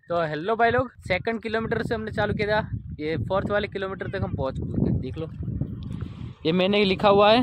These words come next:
विरमगाम चार किलोमीटर। तो यहाँ से होता है विरमगाम चार किलोमीटर, ठीक है। और ये रास्ता बहुत ही सुनसान है,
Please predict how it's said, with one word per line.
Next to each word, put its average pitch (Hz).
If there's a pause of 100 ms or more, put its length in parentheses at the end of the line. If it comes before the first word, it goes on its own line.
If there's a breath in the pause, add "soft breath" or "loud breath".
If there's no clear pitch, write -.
विरमगाम 175
चार 160
किलोमीटर। 202 (2500)
तो 160
यहाँ 202
से 262
होता 254
है 247
विरमगाम 233
चार 208
किलोमीटर, 180
ठीक 180
है। 208 (800)
और 190
ये 247
रास्ता 214
बहुत 220
ही 240
सुनसान 220
है, 240